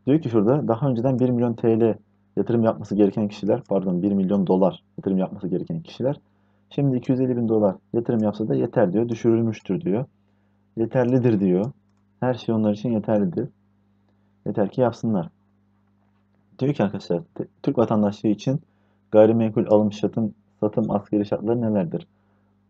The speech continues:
İki yüz elli bin dolar değerindeki bir gayrimenkul satın almak yeterlidir. Başvuruları talebe konulur. Pardon, talepleri başvuruya işleme konulur diyor. Ve diyor ki arkadaşlar,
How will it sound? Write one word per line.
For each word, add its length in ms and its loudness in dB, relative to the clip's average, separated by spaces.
İki 180 -4
yüz 120 2
elli 200 6
bin 180 4
dolar 320 4
değerindeki 500 0
bir 140 2
gayrimenkul 500 2
satın 300 -6
almak 300 -2
yeterlidir. 540 2
Başvuruları 500 2
talebe 360 0
konulur. 480 0
Pardon, 260 -4
talepleri 580 -2
başvuruya 500 0
işleme 420 -4
konulur 520 0
diyor. 260 -2
Ve 100 2
diyor 140 2
ki 140 0
arkadaşlar, 520 -2